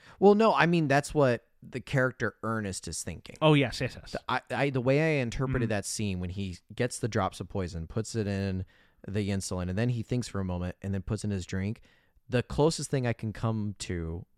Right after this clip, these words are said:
Speaker 1: as in my own, own interpretation is that Ernest at that moment is thinking,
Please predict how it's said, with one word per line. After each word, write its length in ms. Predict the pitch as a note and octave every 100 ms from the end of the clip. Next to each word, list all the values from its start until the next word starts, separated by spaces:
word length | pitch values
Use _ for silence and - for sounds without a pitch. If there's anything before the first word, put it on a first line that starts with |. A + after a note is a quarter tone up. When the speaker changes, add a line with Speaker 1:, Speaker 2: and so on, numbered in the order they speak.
| -
Speaker 1:
as 220 | G2 F#2
in 120 | F#2+
my 200 | F#2 G2 G2+
own, 120 | G2 G#2
own 160 | G2+
interpretation 640 | F#2+ G2 - - F#2+ - F2
is 100 | E2+
that 200 | E2+ -
Ernest 340 | G#2+ B2 C3+ -
at 120 | -
that 100 | G#2+
moment 340 | G#2+ G#2 G2 F#2+
is 140 | F#2 -
thinking, 480 | F#2 - F2+ E2+